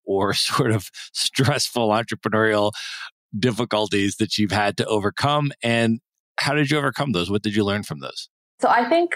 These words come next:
Speaker 2: for me, from my experience, uh,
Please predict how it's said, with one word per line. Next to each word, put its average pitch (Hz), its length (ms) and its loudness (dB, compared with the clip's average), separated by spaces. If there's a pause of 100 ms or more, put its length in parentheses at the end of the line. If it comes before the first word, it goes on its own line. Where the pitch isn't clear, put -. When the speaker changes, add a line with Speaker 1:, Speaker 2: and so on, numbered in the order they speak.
Speaker 2:
for 220 160 2
me, 214 380 2
from 180 160 0
my 196 140 4
experience, 202 1080 2
uh, 180 140 4